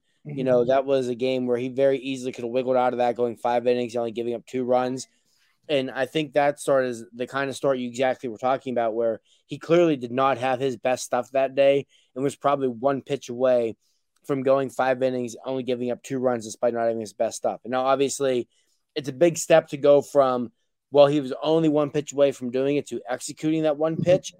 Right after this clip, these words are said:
Speaker 1: But at the same time, I feel like this is probably the closest Mitch Keller has ever been in his major league career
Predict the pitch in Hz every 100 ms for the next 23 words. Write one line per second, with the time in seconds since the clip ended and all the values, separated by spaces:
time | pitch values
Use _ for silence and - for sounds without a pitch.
0 | _ _ - 143 143 160 147 147 147 131
1 | 151 143 143 127 135 143 139 131 123 -
2 | 143 139 127 127 135 - - 135 131 104
3 | 139 127 117 131 135 123 123 113 127 120
4 | 120 113 - 120 131 127